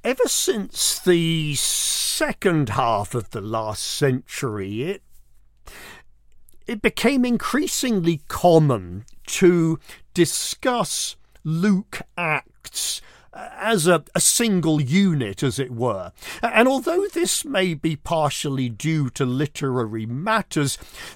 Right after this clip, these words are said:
there are some more significant theological matters to this, some of which we've already hinted at. Um, chap by the name of Robert Tannill, you probably haven't come across him. I don't know, you might have done,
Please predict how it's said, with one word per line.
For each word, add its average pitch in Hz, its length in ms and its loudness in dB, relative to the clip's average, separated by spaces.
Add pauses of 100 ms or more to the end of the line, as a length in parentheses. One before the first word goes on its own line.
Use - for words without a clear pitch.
there 330 180 0
are 392 60 -2
some 320 540 -2
more 247 520 6
significant 202 880 0
theological 190 1000 4
matters 139 600 -2
to 131 100 0
this, 101 320 -6 (240)
some 285 280 0
of 165 140 4
which - 380 -2
we've 143 240 0
already 123 560 0 (140)
hinted 247 500 -2
at. - 340 -4 (1400)
Um, 208 420 -4 (100)
chap 330 340 -2
by 208 140 2
the 170 100 2
name 160 220 8
of 135 120 6 (240)
Robert 120 500 0 (260)
Tannill, 156 600 4
you 381 180 -6 (200)
probably 131 680 -2 (140)
haven't 127 520 0
come 117 220 -4
across - 420 -4
him. 370 160 2
I 85 140 -12
don't - 260 -6
know, 147 140 -6
you 302 220 -2
might 165 340 0
have 139 220 -4
done, 101 260 -4